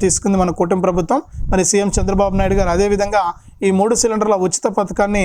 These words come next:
ఆయన అధికారంలోకి వస్తానే మనకు వెంటనే కూడా అమలు చేసేయడం జరిగింది ఈ యొక్క పథకాన్ని. మరి గత ఏడాది డిసెంబర్లో, మరి గత, గత ఏడాది దీపావళి కానుకగా మనకు ఈ యొక్క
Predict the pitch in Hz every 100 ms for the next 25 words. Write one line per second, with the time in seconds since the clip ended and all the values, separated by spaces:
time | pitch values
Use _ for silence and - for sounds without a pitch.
0 | 185 185 180 180 208 202 202 196 175 -
1 | 196 202 165 - - - 180 180 180 170
2 | 175 - - 190 180 190 220 220 208 190
3 | 208 202 190 208 190 185 175 185 180 165
4 | 175 170 - 190 185 269 - - - 185
5 | 190 185 220 233 233 226 190 226 220 214
6 | 220 185 185 175 180 175 190 180 180 208
7 | 214 180 208 220 220 208 190 185 190 208
8 | 175 - - - - 190 170 175 175